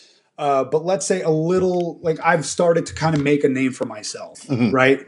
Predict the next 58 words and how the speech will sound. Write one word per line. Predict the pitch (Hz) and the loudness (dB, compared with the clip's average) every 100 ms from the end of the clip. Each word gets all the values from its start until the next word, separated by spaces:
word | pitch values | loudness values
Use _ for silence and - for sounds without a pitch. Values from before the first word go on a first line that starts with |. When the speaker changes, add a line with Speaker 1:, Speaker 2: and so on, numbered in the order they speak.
| _ | _
Speaker 1:
So | - 156 | -2 0
the | 147 | 2
same | 175 165 | 0 2
way | 156 | 2
your | 147 165 | 2 2
band | 143 139 131 | 2 0 -2
has | 123 | -2
made | 139 135 | -2 -2
a | |
name | 143 139 | -2 -4
for | 131 139 | -2 0
yourself, | 156 156 - 123 123 - _ _ _ _ _ | 2 0 0 0 -2 -4 _ _ _ _ _
but | 120 160 | -4 0
you're | 160 | 2
not | 165 190 | 2 0
necessarily, | 180 175 160 - 196 196 185 175 165 | -2 -4 -4 -2 0 2 2 2 0
like, | 151 139 131 - _ _ _ - | 0 -2 -4 -20 _ _ _ -4
a | 160 | 0
NoFX | 165 165 143 - 165 147 - | 2 2 0 0 0 -2 -2
or | 160 | 0
a | 135 | 0
Rancid | 151 147 143 160 147 | -4 -6 -6 -2 0
or | 139 | 0
a | |
Bad | 127 139 131 | 0 0 0
Religion | 131 160 190 165 | 2 2 2 0
or | 143 | -2
anything | 135 131 135 | -2 -2 -2
like | 131 120 117 | -2 -4 -4
that, | 120 120 143 _ - | -2 0 -2 _ -2
Speaker 2:
Mm-hmm. | 135 123 101 | 2 2 2
Speaker 1:
but | 117 143 | 0 0
you've | 151 | -2
got | 123 143 | 0 2
a | 139 | 2
name. | 151 196 135 120 - - - | 0 -2 -2 -6 -14 -20 -14
So | - 165 | -2 0
when | 156 | 0
you | 170 | 0
play | 202 - 208 | 0 0 0
on | 190 | 0
the | 143 | -2
bill, | 110 190 214 156 120 113 - _ _ _ _ _ _ _ _ - | -2 0 2 2 0 -2 -8 _ _ _ _ _ _ _ _ -2
I | 165 | 0
don't | 190 | 0
know | 185 | 0
how | 165 156 | 2 2
it | 160 | 2
is | 165 | 0
for | - | -4
you, | 143 208 | -2 0
but | 196 - | 0 0
I | 135 185 | 2 2
would | 196 | 2
almost | 190 180 165 151 | 2 0 -2 -4
approach | - 160 170 - - | -2 0 0 -2 -2
that | 139 135 | 0 0
crowd. | - - 160 175 123 110 | -4 0 2 2 -2 -6